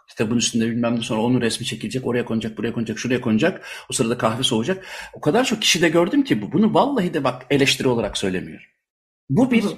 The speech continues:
Speaker 1: saf gözlem yani. Şimdi böyle o-, olduğu için bana göre o on dokuz saniyelik şeye sonuna kadar izleyin, bak sakın atlamayın falan diye uyarı yapan insanı anlıyorum.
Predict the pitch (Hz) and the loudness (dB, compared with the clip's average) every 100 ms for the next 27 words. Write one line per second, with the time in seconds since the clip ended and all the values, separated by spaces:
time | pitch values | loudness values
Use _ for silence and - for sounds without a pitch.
0 | - - 226 226 - 156 139 165 151 98 | -6 -4 -2 0 2 2 4 2 2 -4
1 | - - - - - 226 226 - 123 143 | -8 -16 -18 -16 -2 4 4 4 4 6
2 | 269 277 - 151 143 - 151 147 285 302 | 8 8 6 2 2 4 4 4 2 2
3 | - - - - - 160 254 170 131 107 | 0 -4 -4 -10 -2 0 2 2 0 -2
4 | - _ _ _ _ - - - 190 185 | -8 _ _ _ _ -18 -16 4 6 6
5 | 143 202 214 202 - 165 160 165 156 - | 6 6 6 4 2 4 6 6 4 2
6 | - 151 151 120 - 170 220 247 214 202 | 0 2 2 0 -2 2 4 4 0 -2
7 | 196 170 190 180 160 185 - - 170 196 | 0 2 2 2 2 0 0 -2 0 0
8 | 151 - 170 151 135 147 147 131 135 139 | 0 0 0 2 2 2 2 0 0 0
9 | 113 127 135 151 - - 123 139 135 135 | 2 2 4 2 -2 -2 -2 -2 -2 0
10 | 131 147 127 123 185 170 110 | 0 0 0 0 2 2 0